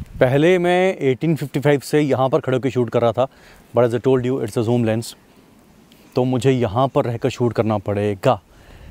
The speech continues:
लेकिन वो जो bokeh effect आप देख रहे हैं इस वक्त, it's all blurred here, वो ज़्यादा अच्छा दिखता है as compare to eighteen fifty-five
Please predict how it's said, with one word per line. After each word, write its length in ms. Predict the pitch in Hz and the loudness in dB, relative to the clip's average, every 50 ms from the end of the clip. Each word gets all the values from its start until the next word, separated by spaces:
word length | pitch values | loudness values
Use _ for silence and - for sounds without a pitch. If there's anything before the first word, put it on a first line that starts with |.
| - - - - - | -20 -20 -10 -2 2
लेकिन 380 | 120 131 165 165 - 139 107 - _ _ _ _ _ - | 4 4 4 2 0 -6 -10 -12 _ _ _ _ _ -4
वो 60 | 135 | -2
जो 100 | 131 139 95 104 | -2 0 0 0
bokeh 220 | 131 117 - 190 | 2 2 2 2
effect 180 | 143 156 143 - | 2 0 0 0
आप 80 | 147 127 | -2 0
देख 200 | 120 131 123 127 | 0 -2 -2 -2
रहे 100 | 127 117 | -6 -6
हैं 40 | |
इस 120 | 113 - - | -8 -8 -10
वक्त, 180 | 110 104 - - _ _ _ - - - - - - | -10 -12 -12 -20 _ _ _ -20 -20 -20 -14 -12 -8
it's 120 | 110 - | -2 2
all 180 | 139 139 143 135 110 92 95 | 2 2 2 0 -4 -4 0
blurred 280 | 123 135 135 120 110 113 | 2 2 2 2 -2 -6
here, 120 | 104 101 - _ _ _ _ _ - - - - _ _ 113 | -8 -8 -10 _ _ _ _ _ -20 -20 -20 -20 _ _ 2
वो 200 | 123 160 180 175 | 4 4 4 4
ज़्यादा 220 | 131 139 135 135 | 2 2 2 2
अच्छा 180 | 147 - - 143 | 0 0 -2 -4
दिखता 220 | 131 117 - 127 | -6 -2 -2 -2
है 80 | 127 127 | -2 -2
as 60 | 120 | -2
compare 320 | - 143 127 113 127 131 120 - | -4 -6 -2 0 0 0 0 0
to 60 | 147 139 147 | -2 0 0
eighteen 260 | 131 117 - 147 151 123 | 0 0 2 0 0 0
fifty-five 340 | 135 120 - 120 117 131 123 | 0 -2 0 0 0 0 0